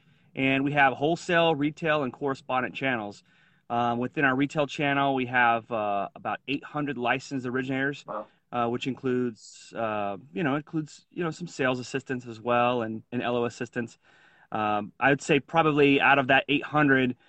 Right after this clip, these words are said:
Speaker 1: um, about, uh, two hundred fifty are producing at a very high level, uh, which I would say is three or more, uh,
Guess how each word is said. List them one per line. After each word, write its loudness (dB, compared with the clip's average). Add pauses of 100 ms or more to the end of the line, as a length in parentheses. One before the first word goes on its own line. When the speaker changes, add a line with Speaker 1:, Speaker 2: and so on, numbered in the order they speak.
(300)
Speaker 1:
um, 2
about, 4 (160)
uh, 0 (120)
two 2
hundred 4
fifty 0
are 0
producing -2
at -2
a -4
very 2
high 4
level, -2 (360)
uh, -2
which -2
I 4
would 0
say -2
is -6
three 2
or 2
more, 0
uh, -4